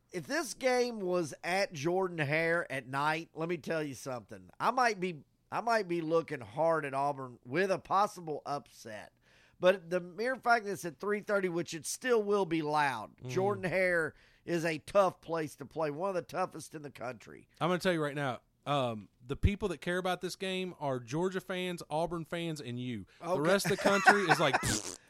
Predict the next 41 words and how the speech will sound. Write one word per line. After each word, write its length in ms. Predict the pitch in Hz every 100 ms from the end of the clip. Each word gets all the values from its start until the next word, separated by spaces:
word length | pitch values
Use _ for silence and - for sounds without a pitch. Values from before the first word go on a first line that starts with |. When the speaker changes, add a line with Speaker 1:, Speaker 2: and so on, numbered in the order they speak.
| _ _ -
Speaker 1:
Okay, 320 | 262 320 285
well, 160 | 247 214
Speaker 2:
So, 60 |
Speaker 1:
wait, 260 | 220 214 -
Speaker 2:
'cause 180 | 247 226
Speaker 1:
wait, 80 | - 208
Speaker 2:
at 80 |
Speaker 1:
what 100 | 285
if 60 | 339
the 60 | 285
Speaker 2:
six 240 | 320 311
Speaker 1:
game 80 | 320
Speaker 2:
o'clock, 460 | 302 262 233 190 -
Speaker 1:
gets 120 | - -
Speaker 2:
well, 140 | 185 175
L 180 | 240 277
S 220 | 254 -
U 240 | 233 226 - 170
at 220 | 196 202
Ole 180 | 185 180
Miss 480 | 170 170 131 - - _ _
moves 340 | 156 185 175 147
the 100 | 160
needle 320 | 165 156 131
way 280 | 123 165 160
more 380 | 139 107 90 - _ _ _
than 140 | 139 135
that 200 | 135 107
game. 200 | 107 90
Speaker 1:
You're 160 | 208 262
right. 380 | 294 208 127 -
And, 200 | 190 -
uh, 160 | 143 120
hey, 380 | 175 254 185 113 _ _ _ _
who's 260 | 170 254 214
the 80 | -
pressure 440 | 180 220 165 220
on 160 | 220 190
in 100 | 156
that 300 | 175 311 262
game? 320 | 156 95